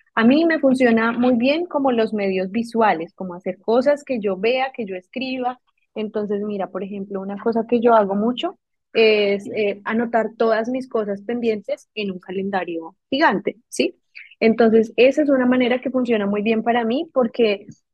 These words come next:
si yo sé para cuándo tengo que sacar las cosas, sé que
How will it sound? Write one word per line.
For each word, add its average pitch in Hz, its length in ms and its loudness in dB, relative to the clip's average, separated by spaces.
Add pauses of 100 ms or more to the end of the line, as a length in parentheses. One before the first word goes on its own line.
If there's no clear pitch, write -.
(160)
si 247 200 0
yo 233 160 4
sé 247 400 4
para 202 240 0
cuándo 220 340 0
tengo 262 240 -2
que 277 100 -4
sacar 262 300 -4
las 202 220 -4
cosas, 240 500 -2 (460)
sé 233 160 0
que 254 400 0